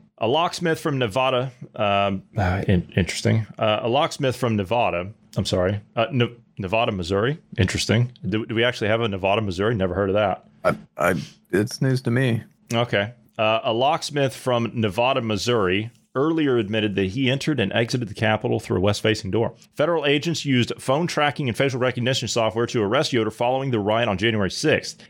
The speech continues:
Speaker 1: In an affidavit seen by the Huffington Post, okay, yeah, and the F B I, uh, the F B I said that they received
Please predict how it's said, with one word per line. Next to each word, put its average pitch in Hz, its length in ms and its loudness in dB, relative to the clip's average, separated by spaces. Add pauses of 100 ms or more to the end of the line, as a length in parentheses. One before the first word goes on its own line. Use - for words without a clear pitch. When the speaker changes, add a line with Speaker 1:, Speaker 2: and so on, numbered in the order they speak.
Speaker 1:
In 120 100 0
an 123 60 0
affidavit 151 760 0
seen 147 260 0
by 127 220 2
the 98 140 -2
Huffington 107 560 -2
Post, 87 480 0
okay, 87 340 0
yeah, 85 300 0 (240)
and 120 180 0
the 123 80 2
F 123 160 0
B 117 140 2
I, 101 340 0 (220)
uh, 104 140 -2
the 135 120 2
F 160 140 -2
B 156 100 2
I 127 120 4
said 127 240 -2
that 120 180 -6
they 139 180 2
received 156 580 0